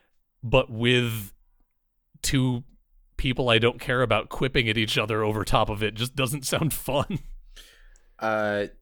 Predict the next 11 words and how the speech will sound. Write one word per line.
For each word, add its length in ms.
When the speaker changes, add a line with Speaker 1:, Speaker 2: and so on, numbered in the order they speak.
Speaker 2:
do 100
you 120
think 480
they're 160
going 340
for, 180
like, 220
a 80
Bastion 640
thing, 540
or, 520